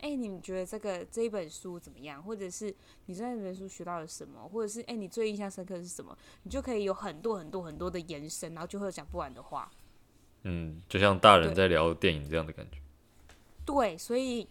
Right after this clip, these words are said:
Speaker 1: 就是很棒，然后小孩子也觉得很喜欢，而且小孩子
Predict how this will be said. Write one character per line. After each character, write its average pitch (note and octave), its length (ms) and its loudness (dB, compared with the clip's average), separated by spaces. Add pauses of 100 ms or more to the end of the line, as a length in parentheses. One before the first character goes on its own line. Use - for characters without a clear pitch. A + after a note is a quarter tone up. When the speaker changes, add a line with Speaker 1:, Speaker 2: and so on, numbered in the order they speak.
Speaker 1:
就 C4 140 -6
是 C#4 160 -4
很 G3+ 180 -12 (140)
棒， F#3+ 180 -2
然 F3+ 100 -8
后 A3 60 -2
小 G#3+ 140 -8
孩 D#3 120 -12
子 E3 140 -12
也 D3+ 100 -10
觉 D#3 140 -12
得 E3 60 -12
很 E3 120 -10
喜 D#3 440 -10
欢， B2+ 260 -14 (300)
而 B3+ 80 -4
且 D4 100 -2
小 A3+ 160 -4
孩 G3 120 -2
子 F#3+ 200 -10